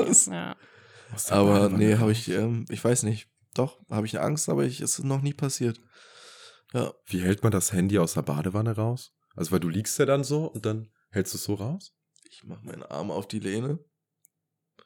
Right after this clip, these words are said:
Speaker 3: Aber dann kann's ja trotzdem einfach runterfallen und dann ist ja auch im Wasser, oder?
Speaker 1: Und dann halte ich das ein
Speaker 3: Ah,
Speaker 1: bisschen
Speaker 3: ja.
Speaker 1: nach außen.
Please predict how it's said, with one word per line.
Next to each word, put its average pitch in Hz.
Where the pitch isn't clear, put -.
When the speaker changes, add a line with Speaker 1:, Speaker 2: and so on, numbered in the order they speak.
Speaker 3:
Aber 90
dann 85
kann's 95
ja 90
trotzdem 120
einfach 90
runterfallen 87
und 85
dann 87
ist 80
ja 80
auch 107
im 104
Wasser, 80
oder? 107
Speaker 1:
Und 104
dann 104
halte 101
ich -
das -
ein -
Speaker 3:
Ah, -
Speaker 1:
bisschen 90
Speaker 3:
ja. 76
Speaker 1:
nach -
außen. -